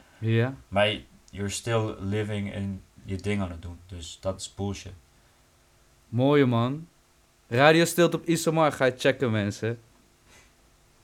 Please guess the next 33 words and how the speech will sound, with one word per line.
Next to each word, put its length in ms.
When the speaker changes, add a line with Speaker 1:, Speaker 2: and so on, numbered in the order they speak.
Speaker 1:
Ik, 260
eh, 140
wil 140
nog 140
even, 240
Speaker 2:
Uit 280
Speaker 1:
even, 80
Speaker 2:
nou. 140
Speaker 1:
even 140
één 180
ding 140
met 160
je 60
doen, 280
eh, 60
Tom. 420
Even 280
het 220
ademmomentje 840
van 180
de 100
week. 280
Speaker 2:
Yes, 220
Speaker 1:
Ben 80
je 120
ready 120
Speaker 2:
gaan 100
we 60
Speaker 1:
om 60
Speaker 2:
doen. 80
Speaker 1:
af 120
te 80
tellen? 440